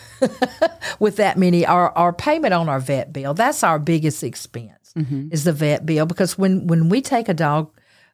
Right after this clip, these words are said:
Speaker 1: uh, when, when we do take 'em to transport, before we get there, we have to,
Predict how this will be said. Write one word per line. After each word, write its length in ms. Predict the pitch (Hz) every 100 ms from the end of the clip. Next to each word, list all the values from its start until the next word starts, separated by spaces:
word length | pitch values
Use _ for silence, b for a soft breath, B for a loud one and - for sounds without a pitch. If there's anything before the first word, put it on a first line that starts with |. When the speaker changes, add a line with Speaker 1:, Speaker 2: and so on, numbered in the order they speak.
| _ 139
Speaker 1:
uh, 180 | 131
when, 340 | - 165 156 160
when 200 | 170 156
we 100 | 165
do 240 | 185 254
take 320 | 311 196 139
'em 80 | 127
to 140 | 123 147
transport, 680 | - 220 - - 143 117 143
before 360 | 135 165 165
we 140 | 170 175
get 240 | - 226
there, 280 | 113 104 131 B B B
we 100 | 147
have 320 | 143 143 135 -
to, 320 | 156 139